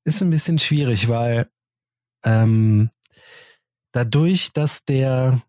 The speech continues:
so sein eigenes gewisses, ähm, Geschmacksprofil hat,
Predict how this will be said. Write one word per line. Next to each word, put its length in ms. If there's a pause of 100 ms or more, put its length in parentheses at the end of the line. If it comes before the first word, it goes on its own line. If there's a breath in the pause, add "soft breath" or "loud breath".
(1800)
so 240
sein 280
eigenes 720
gewisses, 760 (560)
ähm, 680
Geschmacksprofil 1040
hat, 340